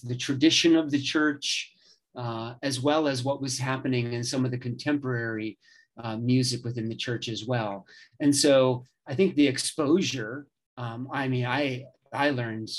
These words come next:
all kinds of, uh, new songs, hymns,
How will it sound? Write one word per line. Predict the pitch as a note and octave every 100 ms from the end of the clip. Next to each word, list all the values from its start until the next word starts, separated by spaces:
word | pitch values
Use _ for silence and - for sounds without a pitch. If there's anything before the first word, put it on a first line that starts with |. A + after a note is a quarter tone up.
| -
all | C#3+ C#3
kinds | - - D3+ C#3+ C3 B2
of, | G#2+ G2+ F#2+ - - _ _ _
uh, | G#2 G#2 G2+ G2+ G2
new | B2+ C#3+ C3
songs, | - B2+ A#2 A#2 -
hymns, | - C3+ A#2+ A2+ G#2+ G2 - -